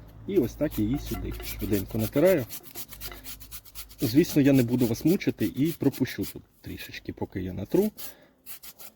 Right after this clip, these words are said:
Картопля готова. Яйце куряче одне, магазинне, сюди.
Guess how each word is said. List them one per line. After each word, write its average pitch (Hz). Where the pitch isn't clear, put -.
Картопля 147
готова. 151
Яйце 143
куряче 135
одне, 123
магазинне, 131
сюди. 131